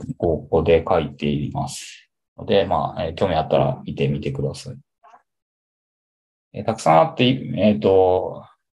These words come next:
決められないとは思うんですけど、有名どこだけ紹介してみますと、まあ、ジーピーエルは明らかに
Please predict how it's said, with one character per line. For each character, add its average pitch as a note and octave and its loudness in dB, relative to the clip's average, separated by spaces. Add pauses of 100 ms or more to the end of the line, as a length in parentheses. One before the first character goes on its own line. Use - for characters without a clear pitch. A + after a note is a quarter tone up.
(280)
決 - -16
め A#2+ 0
ら A#2+ 6
れ A#2+ 0
な A#2 2
い G#2 -4
と G2 -2
は F2 4
思 F2+ -4
う F2 -4
ん - -8
で D#2+ -8
す - -18
け F#2+ -8
ど、 G2 -4
有 G#2+ 2
名 D#3 6
ど C#3+ 4
こ D3 4
だ C3+ 6
け C3+ -2
紹 B2+ 0
介 A#2+ 0
し - -14
て A2+ -2
み G#2+ 2
ま G#2+ 2
す - -14
と、 F2 0 (640)
ま A2 -2
あ、 G#2 -2
ジ A#2+ 0
ー C3+ 2
ピ E3 0
ー - 4 (100)
エ D3+ 4
ル G2 2
は E2 4
明 F#2+ -6
ら E2+ 0
か F2 0
に E2+ -10